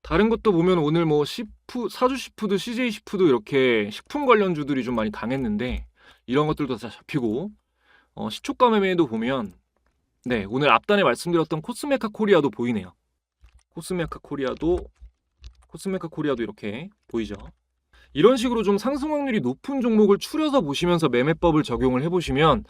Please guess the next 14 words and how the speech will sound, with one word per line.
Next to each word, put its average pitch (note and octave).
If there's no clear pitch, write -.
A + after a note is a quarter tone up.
이 A2+
실력이 D#3
일취월장하실 C#3
겁니다. A2
댓글에 C4
보면은 G3+
"종목 G#3
선택 B3+
어떻게 G#3+
하나요?" G#3+
라는 F#3
댓글이 E3
참 F#3
많은데 B2